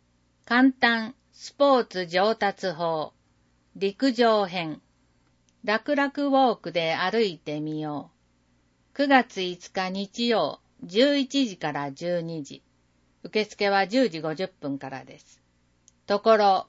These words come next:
交通児童館。対象、中学生、高校生。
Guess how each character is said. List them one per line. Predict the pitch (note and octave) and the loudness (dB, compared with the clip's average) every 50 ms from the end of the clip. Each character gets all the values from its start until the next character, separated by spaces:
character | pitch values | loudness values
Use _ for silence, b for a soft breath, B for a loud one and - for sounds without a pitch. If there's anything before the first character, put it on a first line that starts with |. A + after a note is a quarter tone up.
| - | -2
交 | - A#3 C4+ D4 C#4+ C#4 | 2 2 4 4 2 0
通 | - C4 C4 B3+ B3 | 0 0 0 2 0
児 | G#3 G3+ G#3 G#3 | -2 -4 -6 -2
童 | G3+ G#3+ G#3 F#3 D3+ C3+ | 0 0 0 0 -2 -4
館。 | - C#3 C#3 C#3 C#3 D#3 - _ _ _ _ _ _ _ _ _ _ | -6 -8 -8 -8 -8 -10 -14 _ _ _ _ _ _ _ _ _ _
対 | - G3+ G#3+ A3 G3+ | -4 -2 -2 -2 -2
象、 | - - G#3+ F#3+ F#3 F3 E3 - _ _ _ _ _ _ | -4 -2 -2 0 0 -2 -4 -6 _ _ _ _ _ _
中 | - - B3 C4+ C#4+ C#4 | -4 0 2 4 4 4
学 | C4 C4+ C4 C4 - | 4 4 4 2 0
生、 | - - - G#3 E3 D#3 C#3+ C#3 - _ _ - | -8 -8 -4 -4 -2 -2 -4 -8 -10 _ _ -10
高 | - G3 G#3+ A3 G#3 | -4 -2 0 0 0
校 | G#3+ - G#3 F#3 D#3+ C#3+ | -2 -2 -2 -2 -2 -2
生。 | C3 - - D#3 C3+ B2 - | -6 -8 -12 -12 -12 -12 -14